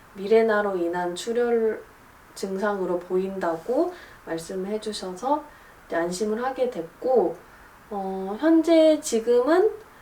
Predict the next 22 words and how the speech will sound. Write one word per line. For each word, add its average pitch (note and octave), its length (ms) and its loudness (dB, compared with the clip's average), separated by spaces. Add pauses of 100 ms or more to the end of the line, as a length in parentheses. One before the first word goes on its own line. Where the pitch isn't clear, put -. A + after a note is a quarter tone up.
(160)
어, F#3 260 -6
출혈이 C#4+ 380 2
멈춘 F3+ 460 0
상태입니다. G3 800 -8 (140)
그래서 F#3 420 -8 (640)
너무너무 B3 500 0
다행스럽고, F#3+ 1400 -4 (480)
어, E3+ 520 -6
다음 F#3+ 460 -4
달 G3 280 4
오월에 G3 720 4 (360)
외래 G3 300 0
진료 F#3+ 480 -4
가서 F#3+ 500 -4
이제, G#3+ 420 -2 (1000)
어, E3+ 320 -6
이제 F#3 120 -4
한양대랑은 A#3 800 2
빠이빠이 C4 500 2
하고 A#3 280 2
오면은 F3+ 540 0 (1000)
이제 D#3+ 420 -10